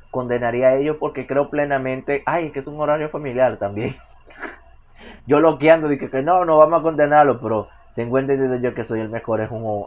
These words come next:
es un programa familiar, entonces como que a veces la, la forma en que la visten no es muy adecuada para un espacio que es para todo el público.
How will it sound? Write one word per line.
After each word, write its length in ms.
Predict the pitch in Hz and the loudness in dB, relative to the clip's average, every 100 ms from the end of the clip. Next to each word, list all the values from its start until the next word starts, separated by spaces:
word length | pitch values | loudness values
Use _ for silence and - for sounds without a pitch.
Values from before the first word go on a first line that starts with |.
| 92 | -10
es 200 | 101 110 | -8 -8
un 180 | 107 | -8
programa 320 | 101 101 101 101 | -4 -4 -2 -8
familiar, 500 | 104 120 156 175 165 | -8 -4 4 6 4
entonces 480 | 139 120 120 123 - - - | 0 -6 -2 -4 -4 -18 -12
como 180 | 127 131 | -8 2
que 80 | 131 | 4
a 40 | |
veces 240 | 127 139 | 4 0
la, 260 | 147 151 151 | 4 6 6
la 140 | 147 | 6
forma 240 | 135 135 139 | 4 0 -2
en 80 | 143 | 0
que 80 | |
la 120 | 135 120 | 2 4
visten 380 | 123 120 131 | 2 -4 -6
no 80 | 120 | -6
es 60 | 120 | -6
muy 160 | 120 | -2
adecuada 640 | 123 123 117 160 147 147 - | 0 0 0 4 6 6 2
para 140 | 117 | -4
un 100 | 117 | -6
espacio 580 | 127 - 120 127 120 113 - _ - - - | -2 2 2 2 -4 -4 -12 _ -20 -20 -4
que 140 | 117 | -2
es 120 | 117 | -2
para 300 | - 113 110 | 0 0 0
todo 140 | 110 107 | -2 -6
el 100 | 110 | -6
público. 680 | - 180 180 160 - 262 | -2 0 2 0 -2 -6